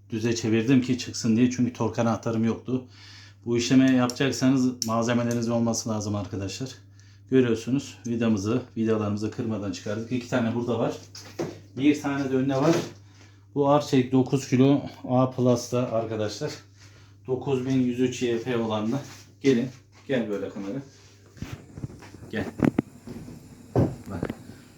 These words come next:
Toplam üç vida yeri var arkadaşlar. Üst kapağı sökebilmenizin. İki tane arkada, bir tane de şu yuvada bakın. Gel şurayı çek. Bak. Şurayı gördün mü? Burada. Bununki bu. Yıldız.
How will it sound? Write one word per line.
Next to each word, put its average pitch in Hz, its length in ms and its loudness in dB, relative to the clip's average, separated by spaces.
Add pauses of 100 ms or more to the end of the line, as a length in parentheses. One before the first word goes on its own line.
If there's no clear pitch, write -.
(200)
Toplam 151 380 2
üç 135 160 0
vida 135 200 2
yeri 127 200 4
var 113 140 2
arkadaşlar. 113 500 0
Üst 113 200 -2
kapağı 113 240 2
sökebilmenizin. 110 720 4
İki 120 180 0
tane 127 220 4
arkada, 131 320 0
bir 135 100 -6
tane 131 300 4
de 139 80 4
şu 135 140 -4
yuvada 120 340 4
bakın. 104 260 -2 (400)
Gel 135 280 2
şurayı 123 360 4
çek. - 240 -4 (840)
Bak. 104 160 -4 (760)
Şurayı 127 360 8
gördün 156 300 8
mü? 104 100 6 (480)
Burada. 110 340 0 (760)
Bununki 151 560 8 (300)
bu. 127 220 0 (120)
Yıldız. 113 500 2